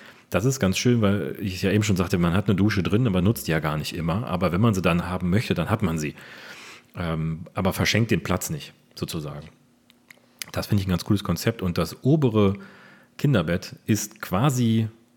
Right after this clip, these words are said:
äh, der Oberschrank. <laughs> Den klappt man auf und dann ist es ein Kinderbett. Aber es sieht zugeklappt aus wie ein Schrank.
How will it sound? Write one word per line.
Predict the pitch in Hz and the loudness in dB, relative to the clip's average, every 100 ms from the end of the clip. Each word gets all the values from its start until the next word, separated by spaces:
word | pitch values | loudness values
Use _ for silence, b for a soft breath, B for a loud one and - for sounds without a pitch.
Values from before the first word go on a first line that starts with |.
| _ _ - | _ _ -10
äh, | 110 95 | -4 -2
der | 104 104 | 2 2
Oberschrank. | 151 92 - 76 - - | 4 2 0 -6 -8 -8
<laughs> | |
Den | - 131 | -8 -6
klappt | - 110 - | -2 0 2
man | 110 | 2
auf | 113 131 135 | 2 2 4
und | 127 | 4
dann | 127 | 6
ist | 127 | 6
es | 117 | 4
ein | |
Kinderbett. | 131 135 87 90 | 4 2 2 2
Aber | 101 104 | 2 2
es | 98 | 2
sieht | 117 | 0
zugeklappt | - 143 139 135 | 2 4 4 2
aus | 131 123 | 2 2
wie | |
ein | 110 | 2
Schrank. | - 98 73 | 2 0 -2